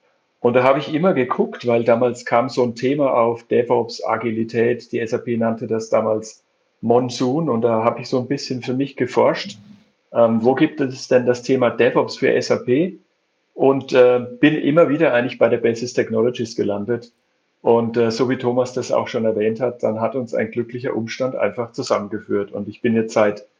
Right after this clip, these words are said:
zweieinhalb Jahren bei der Basis Technologies in Europa mit Thomas und dem Team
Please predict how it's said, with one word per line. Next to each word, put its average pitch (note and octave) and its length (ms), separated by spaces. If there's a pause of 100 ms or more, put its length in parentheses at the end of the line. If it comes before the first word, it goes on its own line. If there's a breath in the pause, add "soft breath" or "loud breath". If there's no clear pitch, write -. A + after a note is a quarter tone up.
(360)
zweieinhalb A#2 580
Jahren A2+ 260
bei A2 120
der G#2+ 120
Basis A2+ 340
Technologies C3 720
in B2+ 160
Europa B2+ 520
mit B2 260
Thomas A#2+ 340
und A2+ 160
dem G#2 160
Team A#2 400